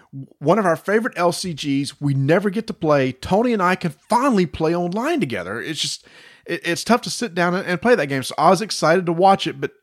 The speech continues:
have you watched any games yet or see the gameplay?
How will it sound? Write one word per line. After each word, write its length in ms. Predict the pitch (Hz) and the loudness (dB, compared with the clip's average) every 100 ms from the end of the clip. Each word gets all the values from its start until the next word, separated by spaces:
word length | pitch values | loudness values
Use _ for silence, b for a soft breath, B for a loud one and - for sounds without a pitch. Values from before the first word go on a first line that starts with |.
| - | -14
have 160 | 165 - | -6 2
you 60 | 262 | 6
watched 340 | 247 220 - | 6 4 -2
any 160 | 233 165 | -2 0
games 360 | 135 185 165 | 2 2 2
yet 140 | 180 175 | 0 0
or 60 | |
see 240 | 139 180 175 | -2 -2 -4
the 100 | 143 | -2
gameplay? 640 | 147 175 170 185 185 | 0 0 0 0 0